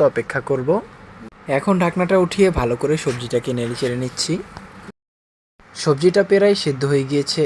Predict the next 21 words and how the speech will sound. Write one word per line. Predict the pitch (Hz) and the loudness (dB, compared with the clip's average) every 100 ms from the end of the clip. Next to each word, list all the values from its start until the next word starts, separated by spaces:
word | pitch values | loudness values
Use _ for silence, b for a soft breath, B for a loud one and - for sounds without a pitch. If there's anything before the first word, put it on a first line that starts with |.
| 117 | 0
এই | 131 | 0
পর্যায়ে | 156 151 185 139 | 0 4 2 4
এর | 143 143 | 2 2
মধ্যে | 147 135 156 165 196 196 - - - | -2 -2 -2 0 0 -6 -18 -10 -2
আগে | 127 131 135 | 0 0 -2
থেকে | 147 165 196 403 - - - - - - - - - - 160 | -4 0 -2 -4 -16 -20 -12 -10 -10 -16 -20 -20 -20 -8 -2
কষিয়ে | 156 214 202 | 0 4 6
রাখা | 202 196 208 | 4 2 0
রুই | 147 127 | 2 0
মাছগুলো | 127 123 127 127 | -2 -2 -4 -4
দিয়ে | 123 135 | -2 -2
নিচ্ছি। | 139 - - 185 220 - - - - - - - - - - - - _ _ _ _ _ | -4 -8 -6 -4 -4 -6 -20 -20 -20 -20 -20 -20 -20 -20 -20 -20 -20 _ _ _ _ _
এখন | 139 135 190 170 | -8 -2 0 2
মাছের | 170 - 175 175 | 2 0 -2 0
মধ্যে | 165 147 175 - | -4 -2 -2 -2
আস্ত | 139 - 185 | -4 -4 -2
কাঁচামরিচ | 175 180 180 180 160 | -2 0 -2 -2 -4
দিয়ে | 131 123 | -4 -4
নিচ্ছি | 123 - - 156 - | -6 -6 -6 -6 -2
চার | 107 117 | -4 -4
পিস। | 143 190 | -6 -6